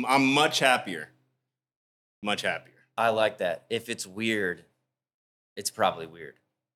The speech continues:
Speaker 1: Yeah.
Speaker 2: Yeah.
Speaker 1: Yeah. If, if, if, trust your gut,
Speaker 2: Mm-hmm.
Speaker 1: for sure.
Speaker 2: If it feels weird, it's weird.
Speaker 1: If it feels weird,
Speaker 2: Yeah.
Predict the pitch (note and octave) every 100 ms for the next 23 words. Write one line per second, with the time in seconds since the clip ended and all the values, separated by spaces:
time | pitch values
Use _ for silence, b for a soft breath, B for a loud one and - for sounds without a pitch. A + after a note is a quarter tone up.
0 | _ G#3+ G#3+ - - G2 F2 - F3+ F#2
1 | F#2 A2+ - - D3 E3 D3 - _ _
2 | _ - G#3+ G3+ E3+ B2 G2 E2 - G2+
3 | G#2 G2 A2+ G2+ A2 E2+ - - G2+ A2+
4 | G2+ F2 F#2 E2 - D#2+ C#2 _ _ -
5 | G#2 A2 C#3+ B2+ A#2 G#2 F#2+ _ E2+ D#2